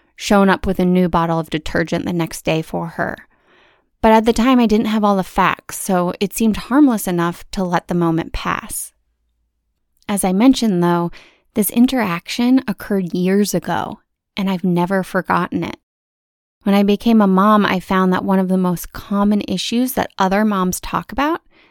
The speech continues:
is their baby's skin. Baby Emma has this weird rash on her back. Little Ryan is dealing with some eczema right now. The doctor says that baby Tori has some mild psoriasis. It's all skin rashes in the first year of life.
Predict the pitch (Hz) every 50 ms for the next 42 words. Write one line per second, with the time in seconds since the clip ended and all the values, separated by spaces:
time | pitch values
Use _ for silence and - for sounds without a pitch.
0 | _ _ - 214 190 190 202 190 175 180 175 185 180 190 185 - - - - -
1 | 180 185 175 165 - - - _ _ _ _ _ _ _ _ _ _ _ _ _
2 | _ _ _ _ - 185 175 175 190 - - 214 196 196 185 175 170 175 196 185
3 | - - 185 175 - - 190 - 185 190 190 180 170 175 175 175 202 196 - -
4 | - 175 170 170 165 156 160 156 156 - - _ - - - - _ _ _ _
5 | _ _ - 196 196 185 180 185 185 185 190 190 185 180 175 175 170 160 - -
6 | 202 190 185 180 180 180 170 - - 175 165 - - 196 185 180 - 190 180 175
7 | 170 165 160 156 156 - - 165 160 156 156 131 - 208 - _ _ _ _ _
8 | _ _ _ _ _ _ _ _ - - 190 190 190 196 - - 208 190 - 208
9 | 202 185 185 196 185 - 196 196 196 190 190 - - - 233 226 226 214 202 190
10 | 185 196 202 190 - 196 190 185 190 190 196 196 190 - - - 202 190 196 196
11 | 202 208 202 190 - - - - - - - - - - - _ _ _ _ _
12 | _ _ _ _ - - - - 214 208 196 - - - - 226 214 202 190 180
13 | 156 151 170 165 - - - 175 170 - 175 175 175 - - 180 175 170 - -
14 | - 175 170 165 170 175 165 156 - - 208 - - - -